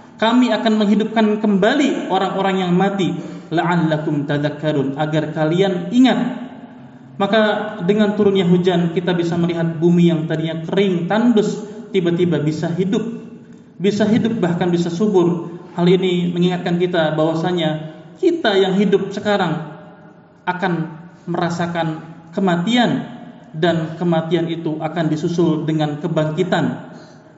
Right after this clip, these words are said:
Dan Allah Subhanahu wa taala akan membangkitkan manusia layaknya seperti tanaman yang baru tumbuh.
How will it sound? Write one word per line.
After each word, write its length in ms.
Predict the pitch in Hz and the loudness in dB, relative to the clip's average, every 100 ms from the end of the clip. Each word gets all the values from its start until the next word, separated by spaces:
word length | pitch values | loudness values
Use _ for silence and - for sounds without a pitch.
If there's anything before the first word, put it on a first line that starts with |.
| - - - | -20 -20 -10
Dan 160 | 143 | -4
Allah 180 | 156 196 | 2 2
Subhanahu 460 | 196 175 175 190 185 | 2 0 0 2 2
wa 160 | 175 | 2
taala 320 | 175 175 170 170 | 0 0 0 0
akan 240 | 175 165 | 2 2
membangkitkan 560 | 160 160 165 - 190 170 | 0 -2 -4 -4 -4 -2
manusia 800 | 160 175 170 - 156 143 - - - - | 0 0 0 0 -2 -2 -6 -12 -18 -6
layaknya 560 | 160 160 170 170 160 143 | 0 2 2 0 -4 -6
seperti 720 | - 175 185 170 165 143 - | -6 -8 -8 -6 -6 -6 -6
tanaman 720 | 160 156 156 156 147 135 - | -6 -4 -4 -2 -2 -2 -6
yang 420 | 147 151 147 143 | -4 -2 0 -2
baru 460 | 139 143 143 139 - | -2 -2 -2 -4 -4
tumbuh. 640 | 170 160 135 139 - - | -2 0 0 -2 -6 -14